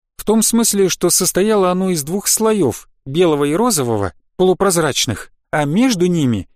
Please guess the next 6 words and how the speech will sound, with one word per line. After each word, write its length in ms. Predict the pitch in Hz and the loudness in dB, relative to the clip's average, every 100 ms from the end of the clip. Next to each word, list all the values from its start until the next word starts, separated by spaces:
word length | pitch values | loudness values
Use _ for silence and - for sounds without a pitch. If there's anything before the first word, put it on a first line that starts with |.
| - | -10
весело 520 | 127 208 254 - 233 | -2 0 0 0 0
плавали 420 | 196 160 202 202 175 | -2 -2 0 0 -2
вполне 460 | - 170 160 196 | 0 -2 0 0
живые 400 | 156 135 170 226 | 0 0 0 0
светящиеся 760 | 185 156 175 180 - 180 - 190 | -2 -4 -2 -2 -2 -2 -2 -2
рыбки. 400 | 156 - - | -4 -8 -14